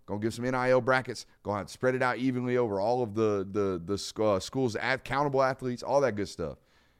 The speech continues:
And everybody's like, "Ah, well, it's Charlie Baker. Nobody cares." But Chip Kelly comes out here, "Ooh, give me a college football commissioner. Give me sixty-four teams. Give me two different divisions. We can play each other. Yada, yada, yada."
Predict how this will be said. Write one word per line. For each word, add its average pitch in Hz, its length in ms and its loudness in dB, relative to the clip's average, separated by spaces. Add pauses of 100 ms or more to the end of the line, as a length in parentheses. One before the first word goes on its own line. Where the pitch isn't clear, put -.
(300)
And 87 100 -2
everybody's 98 300 2
like, 85 180 -2
"Ah, 95 340 0
well, 82 240 -6 (560)
it's 78 120 -18
Charlie 90 280 -4
Baker. 82 280 -6
Nobody 85 240 -6
cares." 82 300 -6
But - 140 -12
Chip 117 180 -4
Kelly 165 220 -2
comes 151 180 -6
out 127 140 0
here, 127 200 -2 (360)
"Ooh, 302 320 2
give 147 140 -4
me 190 60 -4
a 165 40 -2
college 175 280 -2
football 196 260 -2
commissioner. 110 520 -4 (380)
Give 120 140 -2
me 156 80 -4
sixty-four 175 520 -4
teams. 147 480 -8
Give 113 140 -6
me 143 80 -6
two 175 200 -8
different 170 260 -2
divisions. 139 580 0 (280)
We 131 120 -8
can 131 100 -10
play 185 220 2
each 139 140 0
other. 87 340 0
Yada, 120 220 -2
yada, 147 180 0
yada." 113 320 -2